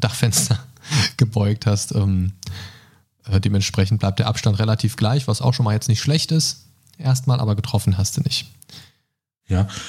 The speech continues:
Speaker 2: ähm, wie weit, äh, ist der hinter uns?
Speaker 1: Na, so fünfzig Meter. Also ist jetzt
Speaker 2: Ähm.
Speaker 1: im, im Fahren nicht so ganz leicht, den zu treffen.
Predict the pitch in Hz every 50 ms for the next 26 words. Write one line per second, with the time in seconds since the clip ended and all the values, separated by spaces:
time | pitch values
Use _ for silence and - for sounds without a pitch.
0 | - - - - - 113 107 104 107 107 101 95 95 110 131 139 147 143 147 143
1 | 143 - - - - 147 - - 127 120 123 127 127 117 - - 123 107 113 117
2 | - 101 92 - - 85 87 87 - - - - - _ _ _ _ _ _ _
3 | _ _ 147 143 151 160 180 180 170 143 139 131 - 147 143 135 127 - - 120
4 | - - 120 123 131 131 131 131 131 131 127 - - - _ _ _ _ _ -
5 | _ _ _ _ _ _ _ _ _ _ _ _ _ _ _ 139 120 107 120 135
6 | 104 101 101 107 107 101 113 113 - - 110 101 - - 120 120 113 110 110 110
7 | - - - 107 113 120 - 120 113 107 107 104 - 120 110 107 - - - -
8 | 107 107 - - 110 101